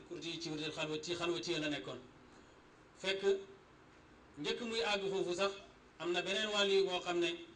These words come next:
ca Tunis la nekkoon, xutbu bu nekkoon foofu, waaye ñeenti nit rek ñoo ko mën a gis. Am na ci kenn koo xam ne Abdourah-, Abdou Samad Ar-Rahawi lañ ko doon wax,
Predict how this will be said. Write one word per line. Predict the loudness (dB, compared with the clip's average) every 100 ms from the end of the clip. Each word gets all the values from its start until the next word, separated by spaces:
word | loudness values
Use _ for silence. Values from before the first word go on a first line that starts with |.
| -20 -20 -20 -18 -6
ca | -2
Tunis | -2 -2 -2
la | 0
nekkoon, | 0 0 0 -2 -2 -6 -14 -20 -20 -20 -20 -20 -16 -6
xutbu | -4 -2 -4
bu |
nekkoon | -2 0 2 0
foofu, | 2 0 0 -4 -10 -20 -20 -20 -20 -20 -8
waaye | -2 2 4 4
ñeenti | 2 0 0
nit | 0
rek | 4 6
ñoo | 6
ko | 4
mën | 2
a | 2
gis. | 0 -4 -6 -14 -20 -8
Am | -2
na | -2
ci | -2
kenn | 0 0 0
koo | -2 -2
xam | 0
ne | 0
Abdourah-, | 0 0 -2 -2 -4 -2
Abdou | -2 -2 -4 -2
Samad | 2 2 2 0
Ar-Rahawi | -2 0 0 4 6
lañ | 6
ko | 4
doon | 0 -2
wax, | -6